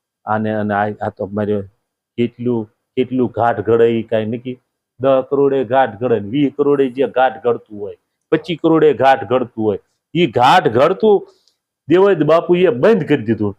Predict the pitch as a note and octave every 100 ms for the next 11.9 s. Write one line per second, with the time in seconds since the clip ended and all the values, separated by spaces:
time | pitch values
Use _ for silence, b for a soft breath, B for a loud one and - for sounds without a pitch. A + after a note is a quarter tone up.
0 | _ _ C3 A#2+ D#3 G3 D#3+ D#3+ D#3+ D3+
1 | C#3+ C3+ B2 - F3+ C3+ G#2+ F#2+ F2 F2
2 | _ _ _ _ - F3 A#3+ G#3+ D#3+ F3+
3 | F3 D3 C#3+ C#3+ C3+ A#2+ G#2+ _ _ -
4 | C3+ A2+ C3+ D#3+ D#3 E3 D#3 E3+ F3+ E3
5 | A2 - _ _ B2+ D#3+ D#3+ C#3 G2+ A#2+
6 | D#3+ E3 F3+ F#3 E3 C3+ _ _ - C#3+
7 | D3 D#3 A2+ B2 D3 B2+ C#3+ C#3 C#3 C3
8 | D#3 D3+ G#2 F2+ _ _ _ _ _ _
9 | _ _ _ _ _ _ _ _ _ _
10 | _ _ - A#2+ C#3+ C#3+ C3 B2+ C3 C3
11 | A#2 A#2+ C3 B2+ A#2+ A2+ C#3 D#3+ D3